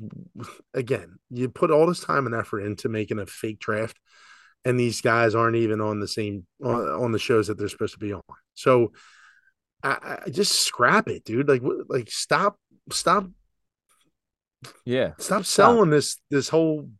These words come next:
Speaker 1: draft thing. And, and look, it's not, we hear it every once in a while, right? Like, I think that's the first time, uh, I've heard the draft,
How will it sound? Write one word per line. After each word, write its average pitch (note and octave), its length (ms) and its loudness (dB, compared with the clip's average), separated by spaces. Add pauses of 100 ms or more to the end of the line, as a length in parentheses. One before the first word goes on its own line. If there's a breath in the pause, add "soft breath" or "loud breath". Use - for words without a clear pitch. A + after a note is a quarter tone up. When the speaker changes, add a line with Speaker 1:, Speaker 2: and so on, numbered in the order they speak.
Speaker 1:
draft G3 380 0
thing. A#2 500 -6
And, D3+ 160 -2
and D3 380 -4 (280 loud breath)
look, - 260 0 (160)
it's - 200 -2
not, B3+ 220 4 (540)
we F#3 180 2
hear B3 220 4
it A#3+ 100 4
every F3 200 6
once C#3+ 240 4
in C3 60 0
a A#2 80 0
while, G2 280 -4
right? B2+ 240 0
Like, C3+ 220 -2 (880 soft breath)
I E3+ 140 2
think F#3+ 180 -2
that's F#3 160 2
the D3+ 60 -2
first B2+ 280 0
time, B2 300 0
uh, E2+ 280 -6 (140)
I've A#2+ 140 -2
heard B2+ 240 0
the G2+ 60 -12
draft, A2 420 -6